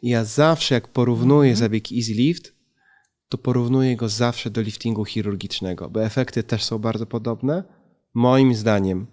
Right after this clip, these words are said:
Speaker 1: bardziej naturalne, bo tą tkankę unosimy do góry, czyli tam, gdzie ona była przed
Speaker 2: Mhm.
Speaker 1: laty, a nie do tyłu. No i trwałość tego efektu też jest bardzo duża. Wynika to z samej techniki podania tych nici i w ogóle są podawane dwa rodzaje nici.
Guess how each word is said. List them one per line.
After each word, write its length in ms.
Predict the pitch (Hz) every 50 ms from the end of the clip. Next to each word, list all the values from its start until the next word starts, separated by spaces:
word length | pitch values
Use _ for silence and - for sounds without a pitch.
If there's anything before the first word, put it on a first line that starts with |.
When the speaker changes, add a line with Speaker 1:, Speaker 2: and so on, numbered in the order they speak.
| _ -
Speaker 1:
bardziej 300 | 113 113 110 107 107 107
naturalne, 540 | 107 104 - - 107 107 104 101 101 101 98
bo 120 | 95 101
tą 140 | - 107 101
tkankę 400 | - - - 110 107 107 - 107
unosimy 440 | 98 101 104 101 - - 104 104 98
do 100 | 101 98
góry, 280 | 95 107 104 98 98
czyli 220 | - - - 101 -
tam, 160 | - 107 107
gdzie 120 | 101 107
ona 160 | 104 101 101 92
była 160 | 98 98 92
przed 240 | 87 85 101 95 101
Speaker 2:
Mhm. 0 |
Speaker 1:
laty, 340 | 101 101 - - - 202 196
a 60 | 101
nie 160 | 98 104 107 98
do 120 | 110 101
tyłu. 420 | - - 104 101 117 143 170 175 - _ _ _ - - _ _ _ -
No 80 | 110
i 80 | 113 110
trwałość 440 | - - - 135 127 113 107 - -
tego 160 | 107 98 107
efektu 460 | 98 - 107 101 - - - 110 113 123 - _ _ _ _ _ _ _ _
też 220 | - 120 107 -
jest 120 | 110 98 92
bardzo 280 | 110 107 104 98 104
duża. 400 | 90 101 98 98 110 117 139 165 175 - _ _ _ _ _ _ _ _ _ -
Wynika 400 | 113 117 120 127 127 - 135 123
to 240 | - - 120 117 113
z 140 | - - - - -
samej 320 | - 117 113 113 113 110
techniki 600 | 110 _ - 127 123 113 - - 117 107 - -
podania 440 | - - 107 104 117 113 113 110 107
tych 240 | 104 - 101 - -
nici 500 | 110 104 101 - - - 131 143 151 - _ _ _ _ _ _ _ _ _
i 100 | - 120
w 60 | 110
ogóle 200 | 117 117 123 120
są 140 | 110 - 113
podawane 420 | - - 110 117 110 113 110 110 101
dwa 200 | 104 117 131 131
rodzaje 360 | 120 92 98 92 90 85 80
nici. 360 | 76 76 - - - - -